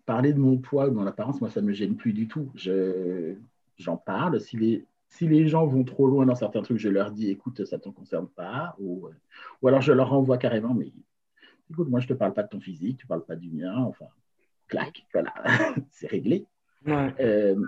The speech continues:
Speaker 1: et dans, d'un point de vue familial, euh, ma mère, elle, c'est, bon, elle psychote sur, euh, le fait que je sois gros. Enfin, moi, j'ai, je sais plus qui a dit au début qu'elle a toujours connu sa mère, euh, au régime tout le temps. Moi,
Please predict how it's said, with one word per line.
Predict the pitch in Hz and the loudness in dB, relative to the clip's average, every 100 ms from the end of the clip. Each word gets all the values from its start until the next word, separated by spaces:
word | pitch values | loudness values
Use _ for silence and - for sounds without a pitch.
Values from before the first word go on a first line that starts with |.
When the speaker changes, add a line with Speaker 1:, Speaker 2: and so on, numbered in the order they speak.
| - | -4
Speaker 1:
et | 117 | -2
dans, | 120 123 120 | 2 4 4
d'un | 131 123 | 4 2
point | 123 139 | 4 4
de | 139 | 4
vue | 165 | 4
familial, | 151 131 123 135 175 170 | 6 8 8 6 6 6
euh, | 123 | 4
ma | 110 113 | 2 0
mère, | 147 - | 0 2
elle, | 127 | 0
c'est, | - 107 95 90 | 0 0 2 0
bon, | - | -4
elle | 98 98 | -4 -4
psychote | - 127 - 104 113 104 | -6 -10 -2 -2 -2 -6
sur, | - - 98 101 | -10 -8 -8 -6
euh, | 85 76 69 _ _ | -6 -6 -10 _ _
le | 82 | -14
fait | 82 90 82 _ 98 | -10 -10 -12 _ -10
que | 87 | -10
je | 82 | -12
sois | - 85 80 | -12 -12 -10
gros. | - 95 117 | -8 -6 -6
Enfin, | - - 98 104 - _ | -8 -12 -10 -12 -14 _
moi, | 123 147 | -2 2
j'ai, | 127 104 - _ _ | 2 0 -6 _ _
je | - - | -20 -14
sais | 113 | -12
plus | - 117 | -8 -10
qui | - 127 | 0 2
a | 107 | 2
dit | 107 110 | 0 -2
au | |
début | 107 101 120 | -2 -2 -2
qu'elle | 123 | -2
a | - | -2
toujours | 95 - | -6 -10
connu | 104 95 | -8 -6
sa | - 90 | -4 -2
mère, | 92 90 | -2 -4
euh, | 82 78 76 - - _ _ _ _ _ _ _ - | -6 -6 -10 -16 -20 _ _ _ _ _ _ _ -10
au | 95 | -2
régime | 113 117 131 131 - | 0 2 2 2 2
tout | 117 | -4
le | |
temps. | 113 147 | -2 -2
Moi, | 135 | 0